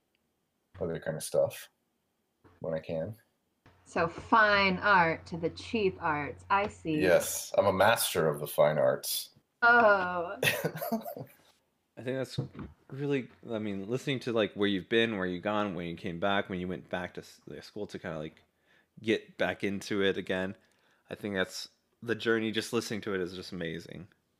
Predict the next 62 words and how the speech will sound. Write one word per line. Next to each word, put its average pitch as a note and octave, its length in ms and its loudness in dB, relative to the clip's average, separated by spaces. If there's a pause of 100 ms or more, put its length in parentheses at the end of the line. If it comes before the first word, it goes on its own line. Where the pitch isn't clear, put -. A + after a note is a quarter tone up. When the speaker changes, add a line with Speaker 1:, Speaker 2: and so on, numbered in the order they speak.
(320)
Speaker 3:
Um, E2+ 160 -8
Speaker 1:
Thanks. - 400 -8 (100)
Speaker 3:
Yeah, E3+ 220 -4
I, A2 180 -6 (460)
it's, - 160 -14
so, E3 100 4
it's D#3+ 380 -4
something F#3+ 320 2
that D#3 100 4
I'm B2 200 2
currently A#2+ 460 -4
<laughs> - 60 -10
trying B2 260 0
to B2 180 -6
work A#2+ 220 2
with A2 200 0
my G2+ 180 -4
own G2+ 300 -4
self. - 240 4
It's C4+ 220 6
Speaker 1:
<laughs> - 40 2
Speaker 3:
like, G#2 300 4 (200)
so, G#2+ 200 4
like, G2+ 260 4
I A2 80 4
think A#2+ 220 -2
when A2+ 140 -2
I'm G#2 160 0
hearing G#2+ 320 2
it - 180 -6
from G2+ 260 -10
somebody F2+ 300 -4
else's F#2 300 -4 (440)
point G#2 160 -2
of E2 60 -10
view, F#2+ 160 0
like, F2 220 -2
yeah, G2+ 320 -6 (760)
I F#2 80 -8
went F#2 180 0
around, A#2 380 2
I G2 60 2
did F#2 180 -2
my E2 160 -4
thing, B2 360 -2
I F#2+ 60 -4
came F2 260 -8
back, A2 360 -4
I E2+ 80 -6
went E2+ 240 -10
to, F#2 100 -8
you F#2 340 -6
know, - 140 -10
you - 60 -8
said D#2+ 160 -8
U F2+ 100 -8
C E2+ 140 -8
L E2+ 120 -6
A, A#2 280 4
and G#2 120 0
then F2 120 -8
I E2+ 120 -8